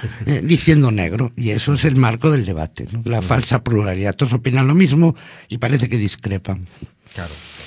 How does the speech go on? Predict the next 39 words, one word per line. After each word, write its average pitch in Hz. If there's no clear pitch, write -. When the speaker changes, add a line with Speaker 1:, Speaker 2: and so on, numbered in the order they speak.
Speaker 2:
E, 95
e 101
ademais, 98
bueno, 101
en 85
fin, 92
manexando 90
ben, 113
pois -
as 85
preguntas, 98
eh, 92
condicionan 107
de 101
un 101
modo 107
ou 107
de 107
outro 110
o 104
sentido 98
tamén 90
das, 80
das 95
respostas, 87
non? 110
Speaker 1:
Sí, 117
sí. 110
Speaker 2:
Eh, 92
eh, 104
<laughs> -
exercer 113
o 117
poder 117
non 123
é 120
outra 117
cousa 131
que, 135